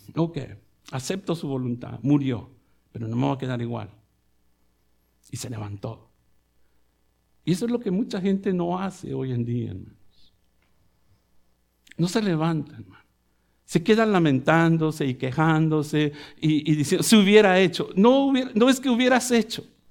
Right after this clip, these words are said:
La Biblia dice que está establecido que uno muera un día, hermano.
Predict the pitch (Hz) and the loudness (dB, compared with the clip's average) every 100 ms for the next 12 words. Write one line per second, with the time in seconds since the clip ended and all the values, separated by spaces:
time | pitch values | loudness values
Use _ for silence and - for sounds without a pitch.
0 | _ _ _ _ _ _ _ - 190 254 | _ _ _ _ _ _ _ 0 4 4
1 | 247 240 240 233 247 - - 226 220 220 | 6 6 4 2 0 0 0 2 2 2
2 | 208 196 175 226 226 233 214 - - _ | 2 2 2 0 6 6 6 -2 -20 _
3 | 185 180 220 220 220 196 202 202 196 185 | 2 6 6 6 6 6 6 4 2 2
4 | 170 175 165 135 110 92 | 4 4 2 0 0 -6